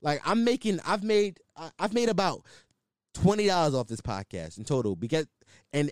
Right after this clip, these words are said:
and the only reason I make that money is 'cause Anchor give you an ad. I'm a, I'm a, I'm a, I'm gonna let you behind the scenes.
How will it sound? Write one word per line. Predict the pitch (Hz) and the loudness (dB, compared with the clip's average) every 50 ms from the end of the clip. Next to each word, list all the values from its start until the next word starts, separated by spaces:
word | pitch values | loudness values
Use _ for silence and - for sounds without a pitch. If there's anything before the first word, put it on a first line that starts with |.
| - - | -2 0
and | 151 156 | 2 2
the | 151 | 4
only | 170 196 208 | 4 4 4
reason | 214 220 202 196 | 4 2 2 2
I | |
make | 175 175 175 165 | 0 0 0 0
that | 175 175 | 0 0
money | 180 175 175 175 | 0 0 0 -2
is | 165 | -4
'cause | - 127 123 _ - | -6 -12 -12 _ -6
Anchor | 165 185 165 165 | -4 -4 -4 -2
give | 151 151 147 139 | -2 -2 -2 -2
you | 139 139 123 110 | 0 0 0 -2
an | - - | -2 -4
ad. | 113 113 98 90 82 - _ - - - - - - - _ _ - | -4 -4 -4 -6 -8 -12 _ -20 -20 -20 -20 -20 -20 -20 _ _ -2
I'm | 147 180 208 | 0 0 0
a, | 190 - | 0 -2
I'm | 151 160 170 | -2 0 0
a, | 165 147 _ _ _ - | -2 -2 _ _ _ -8
I'm | 127 131 147 160 | -4 0 0 0
a, | 151 | 0
I'm | - | 0
gonna | - 139 143 | 0 2 2
let | 147 151 - | 2 2 2
you | 151 | 0
behind | 139 143 139 131 135 | -2 -2 -2 -2 -2
the | 131 | -4
scenes. | 123 - 135 117 101 95 - - | -4 -6 -8 -10 -10 -12 -16 -20